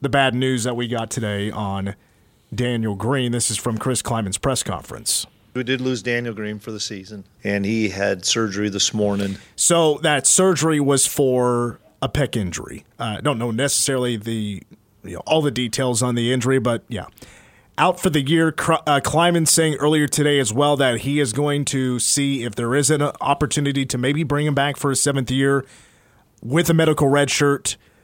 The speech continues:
Speaker 1: I don't really follow the rules on that. Maybe Troy would know a little bit of something, but I remember, I, I don't know if this did, uh, if it was the rule for football, for, but basically for the, any other sport,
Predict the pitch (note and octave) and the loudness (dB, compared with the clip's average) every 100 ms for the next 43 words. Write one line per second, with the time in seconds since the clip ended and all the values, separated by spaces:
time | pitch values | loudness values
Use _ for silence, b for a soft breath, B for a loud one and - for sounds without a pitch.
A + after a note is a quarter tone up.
0 | b b b G2+ F#2+ F#2+ F2+ - _ - | b b b -6 -4 -4 -6 -10 _ -4
1 | A#2 A2 G2+ B2 C#3+ C3+ C#3 C3+ C#3 B2+ | -2 0 0 0 2 2 2 2 2 0
2 | A#2+ - C#3 C#3 C#3 C#3 C#3 C3+ C#3 C3 | 0 -2 0 0 2 2 2 2 0 0
3 | C3+ - C#3+ C3+ C#3 C3 A#2 B B D#3 | 0 0 0 0 0 0 -2 B B 2
4 | G3+ G#3 E3+ C#3 - - _ _ _ - | 2 4 2 0 -8 -20 _ _ _ -20
5 | _ - B2+ - E3+ C#3 D#3+ D3+ D#3+ C#3+ | _ -8 -8 -4 -4 -2 -4 -2 -2 -2
6 | - _ _ _ - D3 F#3+ G#3 G3+ G3+ | -6 _ _ _ 0 2 4 4 2 0
7 | - _ F3 F3+ F3+ F3+ - - - - | -4 _ 2 4 4 2 0 -12 -20 -20
8 | _ - - - - D3+ D#3+ D3+ F3+ E3+ | _ -20 -20 -18 -10 -4 0 2 4 4
9 | F3+ F3 D3+ - D3+ F3+ F3 D#3+ C#3 - | 4 2 0 0 2 2 4 2 0 -2
10 | C3 C#3+ G3+ - D3 C3 B2+ E3+ - D3+ | -2 2 2 2 0 0 0 0 0 0
11 | C3+ D#3+ - - G#2 F2+ | 2 0 -4 -4 -4 -4